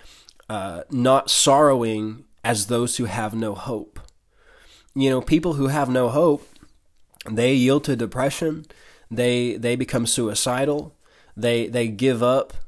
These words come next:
on their dreams. They, they draw the shades. They hide in their bed. They overeat. They get addicted to drugs and alcohol. They, they find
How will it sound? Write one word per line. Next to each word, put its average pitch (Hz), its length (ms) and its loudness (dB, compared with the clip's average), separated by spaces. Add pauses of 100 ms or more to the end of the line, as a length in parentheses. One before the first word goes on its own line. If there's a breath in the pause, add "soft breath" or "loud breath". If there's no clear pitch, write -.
(140)
on 123 160 -2
their 110 140 -2
dreams. 131 640 0
They, 110 240 -2
they 104 540 -6 (380)
draw 120 280 4
the 117 100 -4
shades. 123 640 -2
They 107 380 -6
hide 123 280 -2
in 117 100 -2
their 104 100 -4
bed. 123 420 0
They 101 140 -6
overeat. 120 640 -2
They 104 120 -8
get 104 180 -6
addicted 110 440 -8
to 101 60 -8
drugs 110 420 -2
and 95 100 -10
alcohol. 131 720 -6 (440 soft breath)
They, 117 140 -2
they 113 120 -2
find 123 520 2